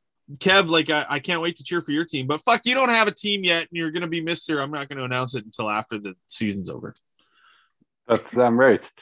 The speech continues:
Speaker 1: You're so
Speaker 2: My
Speaker 1: dramatic.
Speaker 2: prerogative.
Speaker 1: You're so dramatic.
Speaker 2: You're not gonna like anything I have to say when it comes to that time for selections anyway, so.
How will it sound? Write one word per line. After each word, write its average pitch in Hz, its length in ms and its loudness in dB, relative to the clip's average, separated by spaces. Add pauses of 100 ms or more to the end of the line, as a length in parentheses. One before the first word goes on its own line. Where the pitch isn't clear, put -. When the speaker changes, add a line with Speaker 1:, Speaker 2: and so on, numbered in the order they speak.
(120)
Speaker 1:
You're 127 100 -10
so 190 200 2
Speaker 2:
My - 60 0
Speaker 1:
dramatic. 110 340 2
Speaker 2:
prerogative. 113 680 2 (300)
Speaker 1:
You're 127 80 -16
so 170 220 -2
dramatic. 107 480 -8 (1080)
Speaker 2:
You're 147 80 -6
not 135 160 0
gonna 117 180 -2
like 110 280 0
anything 110 360 -2
I 85 100 -8
have 90 180 -6
to 87 80 -10
say 90 240 -4
when 87 140 -4
it 82 100 -10
comes 87 200 -4
to 90 60 0
that 85 180 4
time 87 320 0
for 85 140 -10
selections 90 460 -2
anyway, 82 360 -2
so. 73 300 -6